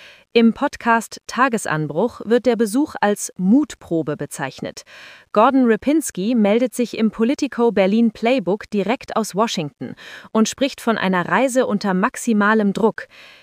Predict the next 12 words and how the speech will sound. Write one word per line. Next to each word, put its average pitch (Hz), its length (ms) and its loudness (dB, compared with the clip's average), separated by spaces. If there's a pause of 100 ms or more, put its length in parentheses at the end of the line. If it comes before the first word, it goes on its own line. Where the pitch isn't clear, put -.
(140)
Im 233 220 6
Fünf-Minuten-Talk 254 1120 0
wird 208 220 -2
klar 220 260 2
benannt, 220 520 -2
was 202 220 -2
Merz 202 380 0
auf - 240 -2
keinen 254 460 0
Fall 190 260 -2
passieren 180 520 -4
darf. 123 320 -6